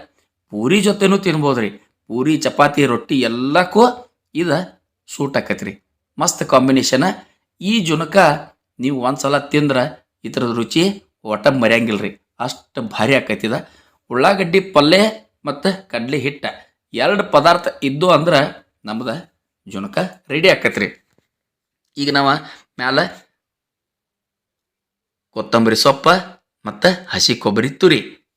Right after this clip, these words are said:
ಇನ್ನೊಂದ್ ಸ್ವಲ್ಪ ಗಾರ್ನಿಷಿಂಗ್ ಮಾಡತ್ತೇವ್ರಿ. ಇಷ್ಟ್ ಮಾಡ್ತಂದ್ರ ನಮ್ದು ಪಲ್ಯ ರೆಡಿ ಆಯ್ತು.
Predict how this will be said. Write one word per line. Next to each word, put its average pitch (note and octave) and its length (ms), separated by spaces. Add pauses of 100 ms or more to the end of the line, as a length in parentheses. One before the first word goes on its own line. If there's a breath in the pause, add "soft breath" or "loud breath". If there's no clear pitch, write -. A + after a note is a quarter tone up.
ಇನ್ನೊಂದ್ B2+ 260
ಸ್ವಲ್ಪ B2 280 (300)
ಗಾರ್ನಿಷಿಂಗ್ A2 500
ಮಾಡತ್ತೇವ್ರಿ. E3 440 (520)
ಇಷ್ಟ್ A2+ 220
ಮಾಡ್ತಂದ್ರ C#3 520 (320)
ನಮ್ದು G#2+ 260
ಪಲ್ಯ A2 300 (300)
ರೆಡಿ A2 180
ಆಯ್ತು. G#2 220